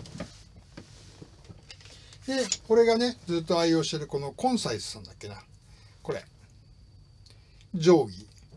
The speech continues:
ね、ここを測るだけじゃなくって、ここを測ったところからね、平行にどれぐらい深いところ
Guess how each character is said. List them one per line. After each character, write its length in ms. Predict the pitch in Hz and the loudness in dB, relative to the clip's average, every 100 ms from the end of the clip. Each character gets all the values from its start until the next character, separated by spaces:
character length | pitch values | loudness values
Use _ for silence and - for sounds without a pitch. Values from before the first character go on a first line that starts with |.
| - - - _ _ - | -20 -20 -20 _ _ -6
ね、 200 | 233 196 - | -4 -4 -10
こ 160 | - 247 | -4 -2
こ 160 | 285 294 | 4 4
を 40 | |
測 300 | - 277 302 | 2 2 2
る 80 | 226 | 4
だ 100 | 185 | 2
け 100 | 262 262 185 | 2 -4 -4
じ 140 | 180 | -4
ゃ 60 | 175 | -2
な 100 | 170 | -2
く 140 | 156 | -4
っ 20 | 139 | -10
て、 380 | - 220 139 - - - - - - - - | 0 0 0 -6 -20 -20 -20 -20 -20 -20 -8
こ 140 | - | -6
こ 160 | 220 277 | -2 2
を 80 | 247 | 2
測 240 | 254 285 | 2 -2
っ 20 | |
た 120 | 277 175 | -2 -4
と 80 | |
こ 80 | 160 | -2
ろ 100 | 156 | -2
か 100 | 151 | -2
ら 160 | 127 131 | -4 -4
ね、 220 | 160 190 - | -4 -4 -2
平 180 | 247 | -4
行 220 | 247 247 233 | 0 2 2
に 160 | 214 | 2
ど 100 | 160 | 2
れ 100 | 233 | 2
ぐ 80 | 240 | 4
ら 120 | 175 | 4
い 20 | |
深 240 | 120 - 175 | 2 -2 -2
い 60 | |
と 100 | 139 | -2
こ 80 | 123 | -8
ろ 220 | 107 117 | -10 -12